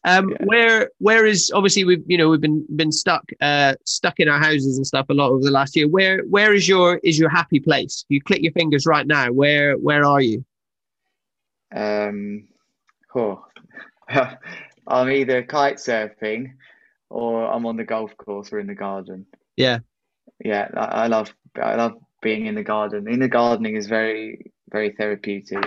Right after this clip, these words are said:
Speaker 2: Kite surfing, if I'm kiting for me, is my own time, but I obviously juggle that with coaching and competing and whatnot, and it can be related to work, but completely out of work is working in the garden and on a golf course.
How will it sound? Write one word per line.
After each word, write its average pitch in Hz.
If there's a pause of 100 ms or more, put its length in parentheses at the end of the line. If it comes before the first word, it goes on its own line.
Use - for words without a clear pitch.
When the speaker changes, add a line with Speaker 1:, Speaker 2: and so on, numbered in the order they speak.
(160)
Speaker 2:
Kite 185
surfing, 147
if 131
I'm 127
kiting 123
for 117
me, 110 (600)
is 101
my 104
own 104
time, 101
but 98
I 107
obviously 104
juggle 101
that 101
with -
coaching 104
and 101
competing 101
and 101
whatnot, 110
and 113
it 110
can 107
be 107
related 113
to 107
work, 113
but - (460)
completely 131
out 117
of 104
work 120
is 107 (100)
working -
in 104
the 104
garden 104
and 98 (180)
on 104
a 95
golf 95
course. -